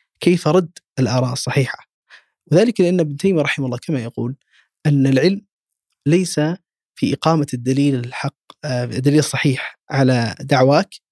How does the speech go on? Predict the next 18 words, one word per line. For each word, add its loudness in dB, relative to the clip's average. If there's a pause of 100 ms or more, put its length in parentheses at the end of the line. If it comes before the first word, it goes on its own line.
(600)
فحسب، -2 (180)
وإنما 2
في 0
إقامة 2
الدليل 2
الصحيح 0 (400)
ورد 4
الاعتراضات 2
الواردة 2
عليه، -8 (560)
فلا 2
بد 2
أن 4
يجيب. 2 (180)
فابن -2
تيمية 0
رحمه -4
الله -2